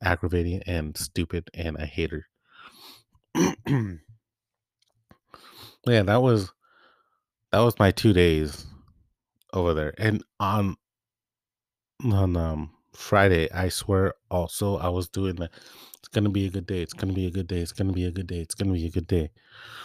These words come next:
Then that dumb bitch had to ruin it with her stupid comment. I hate her.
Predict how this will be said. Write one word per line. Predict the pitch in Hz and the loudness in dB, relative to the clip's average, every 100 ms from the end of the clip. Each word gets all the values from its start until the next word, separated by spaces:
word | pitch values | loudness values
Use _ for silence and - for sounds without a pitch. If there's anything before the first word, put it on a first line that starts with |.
| - - - - | -18 -20 -20 -6
Then | 101 95 | -2 2
that | 85 78 | 0 2
dumb | - 123 147 | 4 6 8
bitch | 143 120 - - - _ - - | 6 6 2 -10 -12 _ -16 -16
had | _ 92 | _ 0
to | 104 | 4
ruin | 120 120 | 4 4
it | 113 | 2
with | 101 | -2
her | 78 | -6
stupid | - - - 135 139 | -10 -12 -4 -2 0
comment. | - 107 101 92 - - _ _ _ _ _ _ _ - _ _ _ _ _ _ - | 0 0 0 -4 -6 -18 _ _ _ _ _ _ _ -20 _ _ _ _ _ _ -6
I | 82 | -2
hate | 82 | 0
her. | 78 | -2